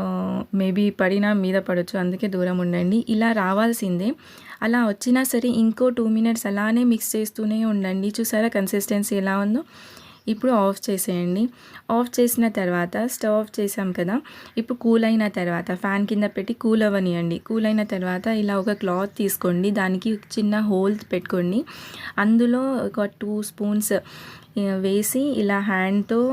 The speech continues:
పట్టుకొని, చూశారు కదా, వీడియోను చూసి మంచిగా ఫాలో అవ్వండి. So, ఇలా మంచిగా హ్యాండ్‌తో వేస్తూ ఇలా రౌండ్ రౌండ్‌గా మీకు ఏ డిజైన్ కావాలి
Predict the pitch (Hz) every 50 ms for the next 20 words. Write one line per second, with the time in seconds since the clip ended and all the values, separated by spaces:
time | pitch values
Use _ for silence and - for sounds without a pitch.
0 | 262 240 - - 190 190 - - - - 202 202 214 254 349 349 - - - -
1 | - - - - - - - - - - - - 233 220 220 220 220 - 233 226
2 | 220 220 214 214 190 208 220 233 226 226 202 190 202 202 196 202 202 202 202 208
3 | - - 208 202 196 - - 220 208 196 190 - 208 214 214 170 175 190 185 190
4 | 190 196 190 185 180 180 175 175 175 190 240 330 - - - - - - - -
5 | - - - - - - - - - - - - - 254 240 233 226 214 214 226
6 | 233 240 220 202 196 190 - 214 214 220 240 294 - - - - - - - -
7 | - 214 208 208 214 214 208 240 226 208 202 196 196 196 196 - - 226 220 208
8 | 196 202 202 196 202 190 190 190 190 196 196 196 190 185 185 180 180 190 196 214
9 | 214 226 233 226 233 240 233 220 226 226 233 240 247 240 240 240 214 220 220 220
10 | 233 233 233 233 226 214 214 220 220 220